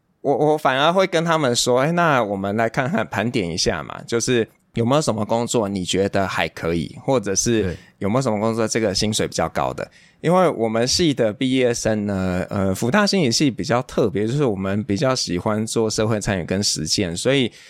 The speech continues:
Speaker 1: 讲直白一点，就是同学比较不爱钱啊。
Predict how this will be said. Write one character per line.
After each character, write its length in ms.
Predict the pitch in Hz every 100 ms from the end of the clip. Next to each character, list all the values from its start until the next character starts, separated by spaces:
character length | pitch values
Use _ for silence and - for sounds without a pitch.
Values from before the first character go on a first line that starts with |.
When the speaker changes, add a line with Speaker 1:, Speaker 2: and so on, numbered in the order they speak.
| -
Speaker 1:
讲 400 | - 117 110 101 -
直 240 | 110 135
白 200 | 123 117
一 60 | 135
点， 140 | 101
就 120 | 92
是 80 | 131
同 200 | 123 104
学 160 | 104 98
比 80 | -
较 120 | 104
不 140 | -
爱 160 | 92 90
钱 220 | - -
啊。 120 | -